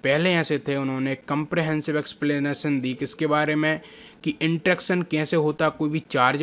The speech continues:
बॉडी के जो है बिहेवियर में of electrical है, है ना, और जो उसके मैग्नेटिक फील्ड में है ना, तो उन्होंने बताया। अब मैं आपको बताऊंगा कि किस तरह से आपकी इलेक्ट्रिक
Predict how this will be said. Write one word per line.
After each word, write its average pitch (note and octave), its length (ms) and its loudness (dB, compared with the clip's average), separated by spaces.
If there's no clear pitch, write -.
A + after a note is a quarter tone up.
बॉडी D#3 340 2
के E3 340 2
जो D3+ 180 2
है E3 160 4
बिहेवियर C#3+ 500 2
में D#3 220 2
of C3+ 280 -6
electrical C#3 560 -2
है, C#3+ 240 -2
है D3+ 120 -4
ना, E3+ 120 2
और B2 320 -2
जो C3+ 100 -4
उसके D#3+ 240 -2
मैग्नेटिक B2+ 520 -2
फील्ड C3 260 -2
में B2+ 140 -2
है C3 80 -4
ना, F3+ 160 2
तो D#3 120 0
उन्होंने E3 300 4
बताया। A2 500 -2
अब D3+ 80 2
मैं E3+ 160 0
आपको E3+ 260 0
बताऊंगा C3+ 520 0
कि F3 200 -4
किस E3 200 -2
तरह E3+ 200 4
से E3+ 120 0
आपकी D#3 300 0
इलेक्ट्रिक D#3 520 0